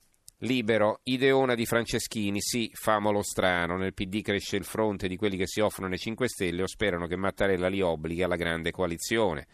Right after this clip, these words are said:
Movimento Cinque Stelle riapre i due forni, esecutivo con i Dem o con la Lega ma senza Silvio.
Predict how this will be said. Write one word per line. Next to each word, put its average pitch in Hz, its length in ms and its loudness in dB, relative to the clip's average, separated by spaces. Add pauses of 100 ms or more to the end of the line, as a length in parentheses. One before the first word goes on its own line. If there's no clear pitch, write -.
(520)
Movimento 101 480 -2
Cinque 101 320 -2
Stelle 107 320 0
riapre 104 340 2
i - 20 -2
due 135 160 0
forni, 110 400 2
esecutivo 101 580 -2
con 113 180 0
i 113 60 0
Dem 87 280 0
o 90 40 0
con 113 220 0
la 95 100 2
Lega 85 320 -2
ma 85 140 -4
senza 85 360 -4
Silvio. 76 540 -6